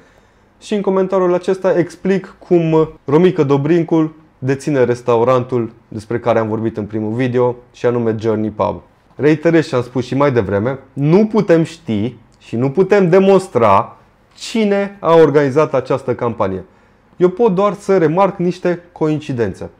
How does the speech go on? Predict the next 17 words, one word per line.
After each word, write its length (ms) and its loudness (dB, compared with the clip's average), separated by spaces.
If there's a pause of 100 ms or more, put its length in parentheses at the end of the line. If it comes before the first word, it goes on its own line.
(140)
Și 180 -6
în 80 0
acest 340 0
video 400 0 (200)
am 200 0
prezentat 680 -2 (140)
niște 320 -4
poze 360 -2
luate 320 0
la 100 0
anumite 520 -2 (260)
intervale 680 0 (200)
orare. 460 0 (240)
Capitolul 500 0
trei, 360 0 (180)
familia 440 0
deloc 420 2